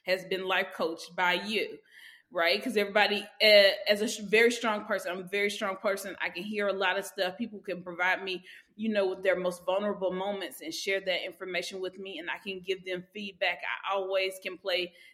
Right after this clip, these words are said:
devil's advocate, like, "Okay, did you consider this position? Did you consider that? Did you consider that this person may have that perspective? Is that how you intended to show up?" Um, and so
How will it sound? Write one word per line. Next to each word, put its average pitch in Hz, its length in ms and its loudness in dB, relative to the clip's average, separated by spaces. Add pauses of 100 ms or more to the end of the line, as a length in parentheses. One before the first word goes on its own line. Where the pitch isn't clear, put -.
devil's 196 520 2
advocate, 196 600 2
like, 185 260 0 (260)
"Okay, 190 320 -2
did 190 200 -10
you 208 100 -8
consider 208 460 -2 (100)
this 220 220 2
position? 175 560 -6
Did 165 160 -14
you 180 60 -18
consider 196 500 -8
that? 180 300 -2
Did - 140 -20
you 185 120 -18
consider 190 440 -6
that 180 200 -20
this 196 140 -12
person 196 340 -6
may 180 120 -4
have 185 260 -6
that 196 160 -4
perspective? - 540 -12 (440)
Is 208 160 -2
that 185 200 2
how 208 140 2
you 208 240 0
intended 208 360 -4
to 190 80 -8
show 202 280 0
up?" 208 320 -2 (340)
Um, 185 580 -2
and 226 140 -2
so 226 640 2